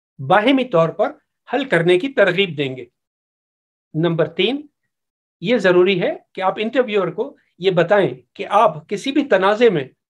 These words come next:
कभी भी जानिबदाराना मौक़िफ़ इख्तियार नहीं करेंगे, चाहे आपके किसी भी कलीग के साथ किसी भी किस्म के पर्सनल या प्रोफेशनल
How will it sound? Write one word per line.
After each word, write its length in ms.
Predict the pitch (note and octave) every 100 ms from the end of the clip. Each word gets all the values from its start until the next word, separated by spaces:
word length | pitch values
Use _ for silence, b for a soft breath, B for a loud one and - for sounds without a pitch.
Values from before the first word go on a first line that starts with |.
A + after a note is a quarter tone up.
| -
कभी 200 | F#3 C4+
भी 140 | C#4
जानिबदाराना 760 | F3 E3+ F#3+ G#3+ F#3+ G3+ B3 C4+
मौक़िफ़ 400 | G3+ F#3 E3+ - _ _ _ _ _
इख्तियार 440 | G3 E3 F#3+ G3 F#3+
नहीं 200 | F#3 G3
करेंगे, 380 | D3+ C3+ A#2 A2+ _ _ _ _ _
चाहे 300 | G#3+ F#3 F3+ C4+
आपके 380 | F#3+ G3 -
किसी 260 | F#3+ A3+ D4
भी 100 | C#4+
कलीग 360 | - E3+ F#3+ -
के 100 | D#3
साथ 240 | D3+ A3 B3 _ _ _ -
किसी 220 | G#3+ C4
भी 100 | A#3
किस्म 360 | G#3+ G3 F#3 F3
के 120 | A3 D4 b b b -
पर्सनल 520 | G3 F#3 G#3 B3+ F4+ G3
या 120 | G#3
प्रोफेशनल 640 | G#3 F#3 F#3 E3+ G3 C4+